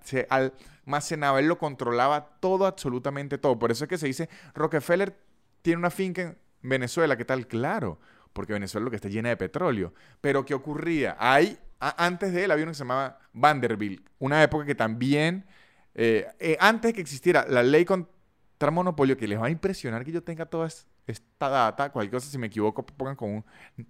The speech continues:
nano error, pero estoy casi seguro que fue el presidente Teddy Roosevelt,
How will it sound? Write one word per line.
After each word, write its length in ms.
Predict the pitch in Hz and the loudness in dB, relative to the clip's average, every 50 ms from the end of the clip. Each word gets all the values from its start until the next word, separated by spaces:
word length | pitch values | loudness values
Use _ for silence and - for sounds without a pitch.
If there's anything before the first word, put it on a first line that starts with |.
| _ | _
nano 240 | - 135 135 135 147 | -4 -2 -2 0 2
error, 320 | 151 135 135 135 131 120 - - - - - - - | 2 4 4 4 4 4 2 -6 -20 -20 -20 -6 0
pero 180 | 143 135 139 | 2 4 4
estoy 280 | 127 - - 185 180 175 | 2 0 2 2 2 2
casi 280 | 170 - 185 175 190 | 4 2 2 2 2
seguro 320 | 175 - 151 147 165 185 170 | -2 -2 2 2 2 2 2
que 80 | 156 | -2
fue 160 | 131 120 143 139 | -2 -2 -2 -2
el 60 | 135 | -2
presidente 840 | 156 160 156 - - 127 127 127 131 135 131 - 151 151 147 - _ _ _ _ _ _ _ _ _ _ _ _ _ _ _ _ _ | -2 -4 -4 -4 -4 -2 -2 -2 -2 -6 -6 -4 -4 -4 -4 -6 _ _ _ _ _ _ _ _ _ _ _ _ _ _ _ _ _
Teddy 400 | - 175 175 175 165 180 185 160 - | 2 4 6 6 4 2 0 -2 -4
Roosevelt, 880 | 143 147 156 151 139 123 - - 101 95 90 82 78 78 76 82 90 | -2 0 4 4 4 2 0 -2 0 0 0 0 -2 -6 -8 -12 -16